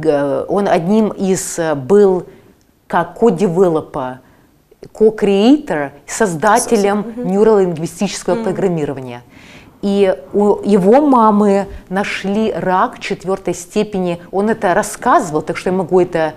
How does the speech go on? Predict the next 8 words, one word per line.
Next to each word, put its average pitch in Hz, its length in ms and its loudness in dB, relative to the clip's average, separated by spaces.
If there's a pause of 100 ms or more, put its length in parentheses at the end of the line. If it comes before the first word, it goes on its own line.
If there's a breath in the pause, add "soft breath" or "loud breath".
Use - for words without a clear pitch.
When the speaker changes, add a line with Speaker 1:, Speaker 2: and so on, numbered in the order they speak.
(180 loud breath)
Speaker 1:
всем, 180 340 0
Speaker 2:
Мгм. 143 100 -2
Speaker 1:
э, 135 220 -2
поделиться. 147 640 -6 (300 loud breath)
Четвёртой 220 500 -2
степени 196 600 -4
рак 170 300 -2
груди. 135 460 -4